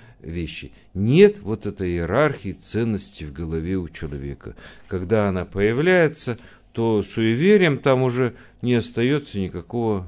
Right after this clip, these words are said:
места. Кстати, по поводу суеверий. В советское время антирелигиозная пропаганда, она совершенно смешивала веру христианскую и все суеверия.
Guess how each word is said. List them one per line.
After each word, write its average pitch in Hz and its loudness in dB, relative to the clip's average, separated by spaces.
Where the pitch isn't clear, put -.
места. 78 -8
Кстати, 113 -4
по 101 -8
поводу 104 -4
суеверий. 101 -2
В - -20
советское 110 -4
время 120 -2
антирелигиозная 98 0
пропаганда, 113 0
она 101 -2
совершенно 107 -4
смешивала 87 2
веру 135 2
христианскую 90 -6
и 78 -6
все 135 -6
суеверия. 76 -4